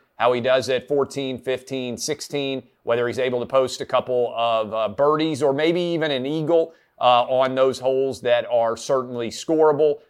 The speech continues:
And then we'll see what happens, uh, as he finishes at seventeen and eighteen. I imagine what will be a rapturous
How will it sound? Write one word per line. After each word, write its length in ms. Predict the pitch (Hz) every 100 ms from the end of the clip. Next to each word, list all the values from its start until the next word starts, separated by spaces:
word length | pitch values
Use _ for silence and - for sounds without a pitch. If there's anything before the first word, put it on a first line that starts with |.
| _ -
And 200 | 127 131
then 200 | 139 139
we'll 140 | 131
see 240 | - 147
what 180 | 131 127
happens, 600 | 113 127 123 131 120 110 -
uh, 260 | 120 110 110 -
as 300 | 123 120 117
he 240 | 123 120
finishes 640 | 117 139 127 123 117 98 _ _ _ _ _ _ _ _ -
at 240 | 139 139 -
seventeen 480 | - 143 131 123 117
and 80 |
eighteen. 420 | 120 131 139 127 113
I 120 | 110
imagine 420 | 110 120 120 120
what 220 | 117 110
will 100 | 117
be 460 | 104 123 117 107 _ _ _
a 140 | 117 117
rapturous 1040 | 110 113 135 139 - 123 104 92 -